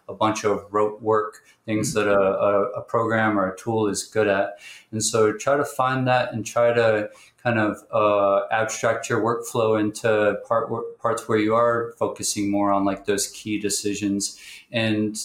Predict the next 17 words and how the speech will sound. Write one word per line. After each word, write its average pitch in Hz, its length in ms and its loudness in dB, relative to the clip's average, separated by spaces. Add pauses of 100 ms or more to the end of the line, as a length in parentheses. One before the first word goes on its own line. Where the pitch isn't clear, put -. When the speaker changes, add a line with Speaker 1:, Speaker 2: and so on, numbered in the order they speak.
(220)
Speaker 1:
everything 127 400 -2
else 123 240 0
will 110 120 -8
be 107 520 0
kind 107 180 -2
of 95 140 -4
better, 104 240 2
more 104 200 0
reliable, 107 520 0
faster, 107 540 -4
cheaper. 107 640 -4 (320)
I 110 60 -2
think 120 320 -4 (120)
trying 120 220 -2
to 117 180 -2
co-pilot, 110 880 0
uh, 101 680 2